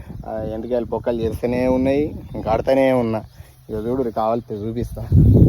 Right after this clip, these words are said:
నిన్ననే కట్టిపోయినా. ఇగో ఎట్లా పోతున్నాయి చూడు, ఇవి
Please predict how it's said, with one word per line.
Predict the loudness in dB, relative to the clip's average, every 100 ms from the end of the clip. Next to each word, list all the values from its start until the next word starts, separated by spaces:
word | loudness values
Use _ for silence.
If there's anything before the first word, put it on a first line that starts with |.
| 4 -4 -10 -4
నిన్ననే | 4 8 10 8
కట్టిపోయినా. | 6 4 4 4 -6 -12 -12 -14 -14 -20 -12
ఇగో | -10 -10 -14 -20 -20 -20 -10 -4
ఎట్లా | 2 2
పోతున్నాయి | 2 -2 -2
చూడు, | -2 -4
ఇవి | -6